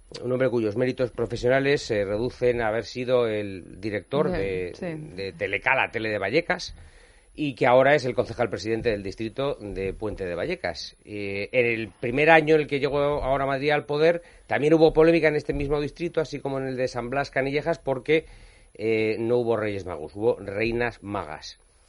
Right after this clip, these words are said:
Speaker 1: Y este año, bueno, pues la patochada viene de la mano de la drag queen
Speaker 2: De la
Speaker 1: famosa.
Speaker 2: drag queen La Prohibida, de la actriz cabaretera Roma Calderón y de la cantante de hip hop, hop Noé Lamis.
Speaker 1: Eso.
Speaker 2: Pues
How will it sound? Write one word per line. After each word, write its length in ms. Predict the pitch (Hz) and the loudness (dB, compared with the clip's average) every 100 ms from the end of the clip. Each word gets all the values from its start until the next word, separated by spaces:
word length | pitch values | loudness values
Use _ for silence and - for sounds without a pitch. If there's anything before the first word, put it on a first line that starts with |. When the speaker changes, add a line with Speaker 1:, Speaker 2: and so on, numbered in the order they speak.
| - | -20
Speaker 1:
Y 160 | - 95 | -12 -10
este 240 | - 117 | -6 2
año, 300 | 117 120 143 - | 2 4 0 0
bueno, 280 | 107 127 - | -2 -4 -8
pues 200 | - - | -14 -10
la 160 | 90 | -10
patochada 460 | 87 - 87 101 101 | -10 -10 -8 -4 -4
viene 300 | 101 101 135 | -4 -4 -4
de 200 | 101 90 | -4 -4
la 120 | 85 | -4
mano 280 | 87 98 107 | -6 -4 -4
de 160 | 110 90 | -4 -2
la 260 | 87 85 | -4 -4
drag 280 | 85 95 - | -4 -6 -8
queen 120 | - 214 | -4 2
Speaker 2:
De 100 | 202 | 4
la 80 | |
Speaker 1:
famosa. 240 | 196 202 214 | 6 6 6
Speaker 2:
drag 100 | - | 6
queen 200 | 226 220 | 8 10
La 120 | 214 | 8
Prohibida, 640 | 233 214 220 262 277 294 226 | 8 6 8 6 4 4 2
de 360 | 196 190 180 | 4 6 6
la 180 | 185 185 | 8 6
actriz 480 | 175 - 196 202 - | 4 2 4 4 4
cabaretera 600 | 202 190 190 190 202 196 | 4 6 6 4 6 6
Roma 280 | 196 196 196 | 6 4 4
Calderón 600 | 202 208 220 254 285 311 - | 4 4 4 4 2 0 0
y 120 | 208 | 4
de 120 | 180 | 6
la 140 | 170 165 | 6 4
cantante 520 | 165 165 175 180 190 | 2 0 -2 0 2
de 140 | 185 - | 2 0
hip 180 | 190 - | -4 2
hop, 260 | 220 226 226 - - | 4 4 0 -6 0
hop 200 | 247 - - _ - | 0 -2 -20 _ -4
Noé 460 | 180 185 202 214 - | 0 2 2 0 0
Lamis. 800 | 175 165 147 - 156 - - _ _ _ _ _ _ _ _ _ _ _ _ _ _ _ _ | 4 4 2 -6 -12 -16 -20 _ _ _ _ _ _ _ _ _ _ _ _ _ _ _ _
Speaker 1:
Eso. 220 | - 196 | -4 2
Speaker 2:
Pues 320 | 175 160 - | 4 2 -2